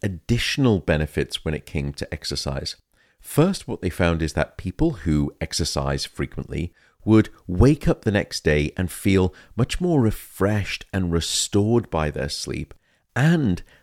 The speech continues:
they felt less sleepy during the day. In addition, they also fell asleep faster and they stayed asleep more soundly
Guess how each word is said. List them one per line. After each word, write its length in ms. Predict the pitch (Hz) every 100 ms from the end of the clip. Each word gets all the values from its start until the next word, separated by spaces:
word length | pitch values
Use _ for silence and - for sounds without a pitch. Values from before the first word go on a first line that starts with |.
| -
they 120 | 117
felt 420 | - 123 113 -
less 400 | 85 92 120 -
sleepy 840 | - - - 104 135 - 104 71 - _
during 360 | - 90 78 69
the 80 | 69
day. 240 | - - - _ _ _ _ _ -
In 120 | 104
addition, 580 | 87 - 87 - 175 185 -
they 200 | - 113 -
also 480 | 117 127 - 110 98
fell 560 | - - - 127 151
asleep 480 | 165 - - 120 - -
faster 840 | - - 123 123 - - - 104 - _ _ _ -
and 220 | 117 110
they 140 | 113
stayed 760 | 104 - - - - 127 139 135
asleep 500 | 117 - 90 78 - -
more 360 | 85 90 135 147
soundly 800 | - 117 107 110 101 95 87